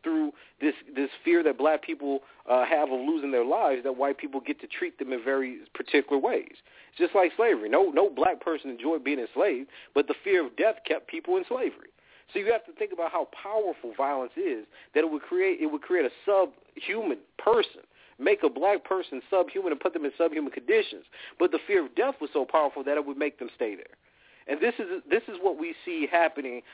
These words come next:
when we talk about young black men in America. We see violence after violence, police shootings,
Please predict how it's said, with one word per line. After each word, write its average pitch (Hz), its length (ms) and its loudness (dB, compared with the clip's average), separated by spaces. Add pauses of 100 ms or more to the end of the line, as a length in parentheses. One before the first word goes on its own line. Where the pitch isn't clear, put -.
(140)
when 151 140 0
we 156 80 -6
talk 143 260 0
about 139 340 0
young 131 220 0
black 123 320 -2
men 113 100 -6
in 117 120 -4
America. 147 500 -2 (440)
We 156 220 -4
see 180 200 -4
violence 165 420 4
after 175 260 0
violence, 165 400 0 (320)
police 165 380 2 (100)
shootings, 98 360 -8